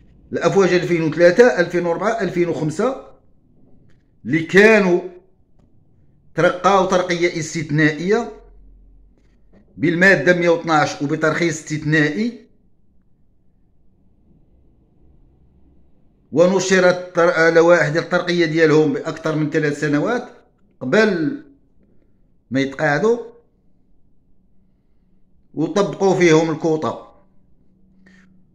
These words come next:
اللاعينة،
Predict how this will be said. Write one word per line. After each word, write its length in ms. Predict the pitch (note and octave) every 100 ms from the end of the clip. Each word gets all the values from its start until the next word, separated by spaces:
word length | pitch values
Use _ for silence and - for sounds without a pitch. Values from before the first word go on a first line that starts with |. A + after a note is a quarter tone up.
| _ _ _ _ _ _ _ _ _ _ _ _ _ _ -
اللاعينة، 1040 | D3 D#3 E3 E3 D3 D#3 F3 E3+ F3 F#3